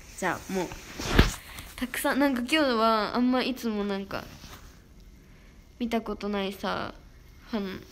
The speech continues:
なんか見てくれる方がいて嬉しかったです。<laughs>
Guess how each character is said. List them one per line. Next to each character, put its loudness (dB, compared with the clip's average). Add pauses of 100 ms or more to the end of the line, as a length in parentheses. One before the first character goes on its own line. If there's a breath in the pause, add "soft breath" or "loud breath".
(160)
な -6
ん -6
か -10
見 0
て -2
く -4
れ -2
る -6
方 -6
が -4
い -6
て -14
嬉 -4
し -8
か -12
っ -10
た -16 (300)
で -12
す。 -18 (420 loud breath)
<laughs> 2